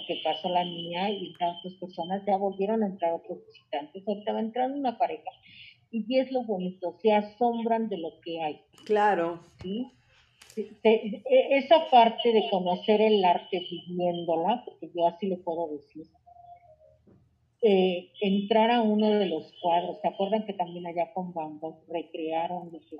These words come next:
Speaker 1: fue la recámara? Bueno, pues aquí es el jardín. Pero esa parte de entrar a la obra es lo que a la gente lo asombra, ¿sí? Lo que de una o de otra manera empiezan ellos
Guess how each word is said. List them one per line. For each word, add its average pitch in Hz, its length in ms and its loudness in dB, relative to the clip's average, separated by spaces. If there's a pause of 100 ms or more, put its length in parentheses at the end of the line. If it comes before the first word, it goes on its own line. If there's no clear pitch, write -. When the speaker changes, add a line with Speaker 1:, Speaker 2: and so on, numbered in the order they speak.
(100)
Speaker 1:
fue 170 180 -10 (280)
la 165 120 -4
recámara? 160 1160 -8 (720)
Bueno, 165 220 -10
pues - 300 -10
aquí - 140 -18
es 151 120 -20
el - 100 -14
jardín. - 280 -4 (500)
Pero 220 420 4 (300)
esa 320 320 0
parte 233 300 2
de 208 100 0
entrar 170 280 0
a 160 100 0
la 156 120 -2
obra 143 460 -10 (520)
es 190 220 -2
lo 190 180 -2
que 202 100 0
a 175 40 2
la 165 140 -2
gente 190 400 -8
lo 180 160 2
asombra, 160 580 -8 (800)
¿sí? 190 240 -10
Lo 175 80 -10 (140)
que 185 100 -6
de 185 140 -6
una 214 280 0
o 220 40 -4
de 202 100 2
otra 190 240 0
manera 180 540 -6 (380)
empiezan 196 720 -2
ellos 190 260 -4